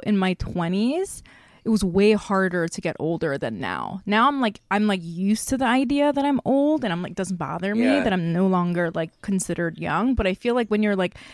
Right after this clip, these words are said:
Speaker 1: twenty-three, twenty-five, it's like you're going from mega young, like,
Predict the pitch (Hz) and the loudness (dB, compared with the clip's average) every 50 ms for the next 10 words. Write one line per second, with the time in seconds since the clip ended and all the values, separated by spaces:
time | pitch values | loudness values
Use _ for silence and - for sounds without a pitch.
0 | - - - - - 240 240 240 233 - - 208 214 214 214 196 - - 214 214 | -18 -12 -6 -2 2 4 4 4 4 2 0 0 0 0 0 0 0 2 2 2
1 | 202 196 - - - 190 170 185 202 208 202 185 180 170 170 180 185 - 202 185 | 2 0 -2 -4 -2 0 2 2 4 2 2 2 2 0 0 -2 -4 -4 -4 -2
2 | 180 190 185 175 190 190 190 190 185 - 180 175 175 170 170 170 185 160 - 240 | -2 -2 -2 0 0 0 0 0 -2 -2 -2 -2 -2 -2 -2 0 0 -2 0 0
3 | 196 196 208 214 220 226 233 233 247 254 262 262 247 214 170 156 156 - - | 2 2 2 4 2 2 2 4 4 4 4 4 2 2 0 -2 -4 -6 -10